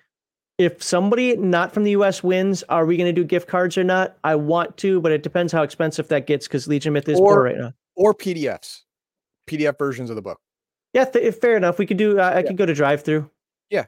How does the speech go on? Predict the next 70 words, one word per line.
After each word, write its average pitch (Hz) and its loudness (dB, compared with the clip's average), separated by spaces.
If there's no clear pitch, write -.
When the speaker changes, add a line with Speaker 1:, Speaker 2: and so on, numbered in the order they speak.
Speaker 2:
go 156 0
to 165 -2
Speaker 1:
something. 165 0
Speaker 2:
Drive-Thru, 160 0
you 156 -8
know, 139 -2
and, 135 -6
and 135 -6
do 143 -2
the 139 -8
P 143 -8
D 139 0
F 127 -8
version 127 -4
instead 120 -10
of 120 -6
the 117 -8
physical 120 -8
version 113 -8
if 107 -12
you're 113 -8
not 110 -4
in 104 -10
the 110 -10
United 101 -10
States. - -14
That's, 120 0
Speaker 1:
But 277 0
since 240 0
Speaker 2:
that, - 0
that's 240 2
a - -2
Speaker 1:
Kevin's 240 2
Speaker 2:
doable 151 0
Speaker 1:
signing 208 4
Speaker 2:
option, 247 2
too. 269 2
Speaker 1:
them, 233 0
there 180 0
are 196 2
going 202 2
to - -12
be 190 2
physical 170 0
versions. 165 0
Those 160 2
Speaker 2:
Yes, 165 2
Speaker 1:
just 175 -2
Speaker 2:
there 147 6
are 165 10
Speaker 1:
have 175 6
Speaker 2:
gonna 175 -2
Speaker 1:
to 160 -2
Speaker 2:
be 151 -2
physical 180 2
versions 160 2
for - -8
the, 143 0
for 147 -4
the 127 -2
signs, 156 -2
for 143 -2
the, 131 -4
for - -4
the 131 0
autographed 143 0
ones, 147 -2
and 131 -4
that's 110 -6
it. 143 0